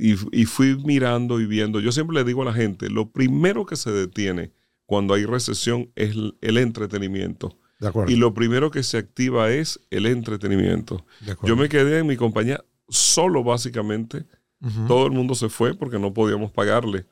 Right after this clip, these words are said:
Speaker 2: Sí, de acuerdo.
Speaker 1: Pero comenzamos, yo decía, "No, yo sé que yo", y me quedé solo y no te... Entonces me acostaba en la noche con toda la carga de lo que, lo que pasó del día,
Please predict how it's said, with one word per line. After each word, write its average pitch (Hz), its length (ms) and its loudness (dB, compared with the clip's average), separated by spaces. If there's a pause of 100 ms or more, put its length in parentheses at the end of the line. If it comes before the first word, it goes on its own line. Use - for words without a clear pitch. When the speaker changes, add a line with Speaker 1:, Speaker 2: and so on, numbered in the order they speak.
Speaker 2:
Sí, - 220 -2
de 104 100 0
acuerdo. 101 240 -4
Speaker 1:
Pero 107 240 2 (100)
comenzamos, 98 880 -2
yo 101 160 0
decía, 104 300 -2
"No, 160 200 0
yo 135 140 0
sé - 220 -2
que 135 100 -2
yo", 127 160 0
y 120 60 2
me 123 100 2
quedé 123 260 -2
solo 143 400 -6
y 120 80 2
no 120 200 4
te... - 120 -12 (300)
Entonces 143 300 0
me 151 80 0
acostaba 135 380 0
en 165 60 -2
la 147 80 0
noche 139 440 -2 (560)
con 107 260 2
toda 135 320 2
la 165 140 -2
carga 139 380 2
de 113 100 6
lo 107 120 0
que, 98 320 0
lo 98 180 -4
que 101 120 -2
pasó 107 360 0
del 127 120 0
día, 147 300 -2